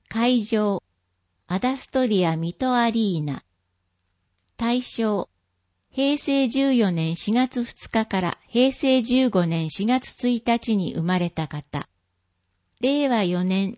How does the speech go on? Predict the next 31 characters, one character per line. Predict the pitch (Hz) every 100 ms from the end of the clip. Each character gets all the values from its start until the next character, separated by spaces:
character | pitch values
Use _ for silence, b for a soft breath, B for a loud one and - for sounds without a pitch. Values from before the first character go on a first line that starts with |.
| -
十 | 208 262
一 | 285 - 262
月 | 262 269 254
末 | 240 247 233
時 | 240
点 | 247 208 185 151
で、 | 156 - _ _ _
水 | 196
戸 | 277 294
市 | 269
に | 208 180
住 | 180 247 277
民 | 269 277 254
登 | 269 262 226
録 | 180 - 165
を |
し | 180 -
て | - 247
い | 240
る | 240 233
対 | 220 233
象 | 240 247 233
者 | - 170
に | 165 160
は、 | 151 - _ _ _ _ _ _ _
十 | - 254
二 | 277 277
月 | 269 285 254
上 | 247 247 247
旬 | 240 240 226
に | 226 -